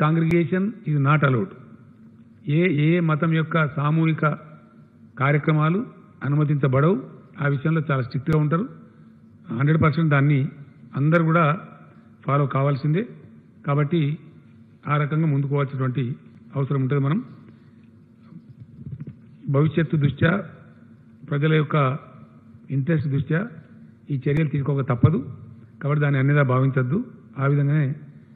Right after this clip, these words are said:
అందరు దయచేసి సహకారం చేయాలి. ఇప్పటిదాకా మంచి సహకారం అందిస్తా ఉన్నారు ప్రజలు, చాలా సంతోషం. ప్రజాప్రతినిధులు కూడా అందరూ పాల్గొంటా ఉన్నారు.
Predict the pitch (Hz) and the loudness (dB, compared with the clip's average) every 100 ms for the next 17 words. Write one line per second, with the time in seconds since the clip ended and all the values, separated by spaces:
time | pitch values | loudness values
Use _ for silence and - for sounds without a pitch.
0 | - 127 147 165 143 131 135 165 233 - | -8 -2 2 4 2 2 -2 -4 -6 -8
1 | - - 135 135 131 117 113 92 95 - | -14 -4 -2 0 -2 -2 -4 -6 -10 -20
2 | - - - - - - - 123 160 160 | -20 -20 -20 -20 -20 -16 -4 4 4 6
3 | 175 175 151 151 160 156 151 156 143 139 | 4 2 0 0 0 2 2 2 2 0
4 | 139 143 143 131 131 135 156 - - - | 0 0 0 0 0 0 -4 -8 -20 -8
5 | 127 131 127 127 139 127 151 - - - | -2 0 0 -2 -2 -4 -6 -8 -20 -20
6 | - - - - - - - - - 143 | -20 -20 -20 -20 -20 -20 -20 -10 0 4
7 | 165 160 156 156 156 135 151 180 175 156 | 4 4 2 2 2 2 2 2 2 0
8 | 143 135 127 110 98 | 0 0 -2 -2 -6